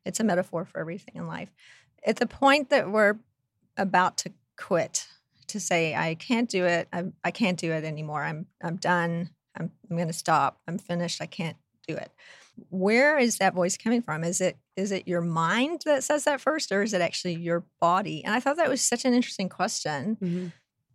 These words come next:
Speaker 1: because for almost all of us, I think, the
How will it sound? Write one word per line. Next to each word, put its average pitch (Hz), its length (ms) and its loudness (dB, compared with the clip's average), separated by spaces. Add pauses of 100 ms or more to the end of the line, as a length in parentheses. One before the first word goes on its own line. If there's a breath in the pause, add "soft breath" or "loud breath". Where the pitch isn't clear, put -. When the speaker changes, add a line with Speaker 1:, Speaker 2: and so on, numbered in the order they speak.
(120)
Speaker 1:
because 240 600 2 (560)
for 226 360 4
almost 233 300 4
all 220 160 6
of 180 80 0
us, 170 220 0
I 170 60 0
think, 160 400 -6 (600)
the 190 240 4